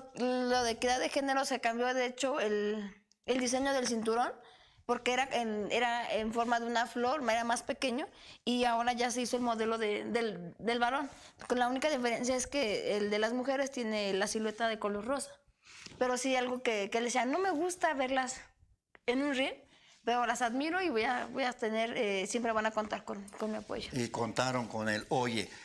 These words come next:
Speaker 2: estamos viendo la, precisamente
Speaker 1: Sí.
Speaker 2: está aquí don José Sulaimán, está
Speaker 1: Laila Ali.
Speaker 2: Laila Ali, ¿verdad?
Speaker 1: Laila Ali,
Speaker 2: Mira
Speaker 1: hija
Speaker 2: nada
Speaker 1: de,
Speaker 2: más quién.
Speaker 1: hija de
Speaker 2: La
Speaker 1: Mohamed,
Speaker 2: hija de
Speaker 1: Mohamed Ali.
Speaker 2: Mohamed Ali. Por acá tenemos a
Speaker 1: Melissa McMorrow, con ella ganamos este, este campeonato.
Speaker 2: ¿A ella se lo ganaste?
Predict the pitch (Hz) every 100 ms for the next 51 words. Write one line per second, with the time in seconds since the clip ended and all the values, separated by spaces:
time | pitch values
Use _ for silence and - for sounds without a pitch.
0 | - 123 - 226 208 165 151 151 208 139
1 | 107 107 - - 151 143 - 240 226 208
2 | 214 202 233 190 185 117 - - 131 127
3 | 123 - - - 98 - 123 113 110 -
4 | 107 123 - 107 101 120 151 147 135 -
5 | - - - - - 160 190 220 233 240
6 | 262 262 247 240 233 220 _ _ - 113
7 | 180 214 160 254 196 139 147 190 254 247
8 | 220 220 175 240 220 226 202 214 - 220
9 | 302 302 196 117 - 247 247 226 131 185
10 | 226 - 277 247 370 269 247 262 240 180
11 | 165 185 247 277 160 139 262 208 - -
12 | - - 135 135 165 156 185 196 196 285
13 | - 247 269 302 370 330 269 294 381 -
14 | 254 247 262 233 233 240 233 220 240 220
15 | 220 247 240 214 196 208 170 277 285 254
16 | 254 339 - 190 143 -